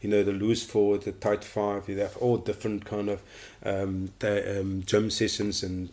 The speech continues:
uh, field sessions. So, uh, which is, uh, you know, it's, it's a lot of ti-, it's time consuming a lot, uh, those sessions, and I understand why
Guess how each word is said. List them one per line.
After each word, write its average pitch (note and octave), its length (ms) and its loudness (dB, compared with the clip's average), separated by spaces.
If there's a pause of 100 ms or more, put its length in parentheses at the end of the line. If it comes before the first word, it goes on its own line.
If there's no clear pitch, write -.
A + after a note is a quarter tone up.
(100)
uh, F#2+ 100 -2
field G#2+ 360 -2
sessions. G2+ 480 -2
So, G2 280 -2 (440)
uh, G2+ 200 -2
which G2+ 280 -4
is, G#2+ 240 -2
uh, G#2 240 4
you G#2 60 2
know, G#2 360 0 (520)
it's, - 300 -6
it's G#2+ 180 -8
a G#2+ 60 0
lot G#2 180 4
of - 200 2
ti-, C3+ 80 4
it's A#2 220 0
time C#3+ 260 2
consuming G#2 540 -2
a F#2 40 -4
lot, F#2+ 360 -4
uh, G2 140 2
those G2 200 -2
sessions, G#2 340 -4
and G2+ 140 -4
I G2 60 -6
understand G2+ 480 -2
why G2 320 -2